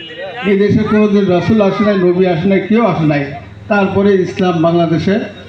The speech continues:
শতকরা পঁচাশি থেকে নব্বই জন মানুষ মুসলমান হিসেবে আমরা ধরে গণনাতে আছে। গত পনেরোটি বছর কি গেল সবাই জানেন। ইসলামী জলসা করতে গেলেও কি লাগছে?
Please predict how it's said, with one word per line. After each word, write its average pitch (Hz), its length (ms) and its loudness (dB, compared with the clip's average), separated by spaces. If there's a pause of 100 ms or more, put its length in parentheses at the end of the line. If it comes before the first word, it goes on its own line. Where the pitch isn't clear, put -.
(180)
শতকরা 180 400 -2 (100)
পঁচাশি 196 420 0
থেকে 208 200 -2
নব্বই 165 360 0
জন 185 100 2
মানুষ 202 340 2 (440)
মুসলমান 190 580 2
হিসেবে 190 360 0 (720)
আমরা 175 220 0
ধরে 165 260 0
গণনাতে 175 500 2
আছে। 156 220 -2 (1800)
গত 208 240 0
পনেরোটি 254 460 2
বছর 262 420 0
কি 262 140 4
গেল 226 360 2 (1500)
সবাই 190 260 2
জানেন। 165 280 2 (1800)
ইসলামী 233 440 2
জলসা 214 360 2
করতে 214 380 0
গেলেও 220 200 2
কি 226 120 2
লাগছে? 180 460 0